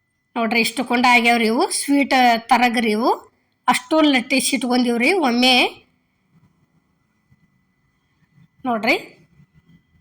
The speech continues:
ಅವೇನು ಒಂದ್ರ ಮೇಲೆ ಒಂದ್ ಉಗಿದ್ರ ಅಂಟ್ಕೊಳಂಗಿಲ್ಲ ಏನಿಲ್ಲ. ಯಾಕಂದ್ರ ಹಿಟ್ ಹಚ್ಚಿ ಲಟ್ಸಿರ್ತೈತ್ರಲ್ಲ ಅದಕ್ಕ ಒಂದ್ರೊಳಗನ ಚಲೋ ತಂಗಿ ಇಟ್ಕೋರಿ. ಇವ್ ನೋಡ್ರಿ ಅದರಂತೆನ ಇವತ್ತರ್ನು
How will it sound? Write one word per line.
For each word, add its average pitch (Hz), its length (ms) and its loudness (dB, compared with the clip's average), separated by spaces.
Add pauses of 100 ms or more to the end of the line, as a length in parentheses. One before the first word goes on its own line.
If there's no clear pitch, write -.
(640)
ಅವೇನು 262 320 2
ಒಂದ್ರ 262 300 2
ಮೇಲೆ 277 220 4
ಒಂದ್ 262 160 0
ಉಗಿದ್ರ 269 320 0
ಅಂಟ್ಕೊಳಂಗಿಲ್ಲ 247 680 2 (100)
ಏನಿಲ್ಲ. 247 440 2
ಯಾಕಂದ್ರ 233 440 -2
ಹಿಟ್ 262 280 0
ಹಚ್ಚಿ 247 200 0
ಲಟ್ಸಿರ್ತೈತ್ರಲ್ಲ 233 880 -2 (540)
ಅದಕ್ಕ 269 260 2 (180)
ಒಂದ್ರೊಳಗನ 269 680 4
ಚಲೋ 247 240 -2
ತಂಗಿ 240 280 -2
ಇಟ್ಕೋರಿ. 226 400 -2 (500)
ಇವ್ 330 200 4
ನೋಡ್ರಿ 277 360 2 (240)
ಅದರಂತೆನ 330 640 4 (580)
ಇವತ್ತರ್ನು 330 560 2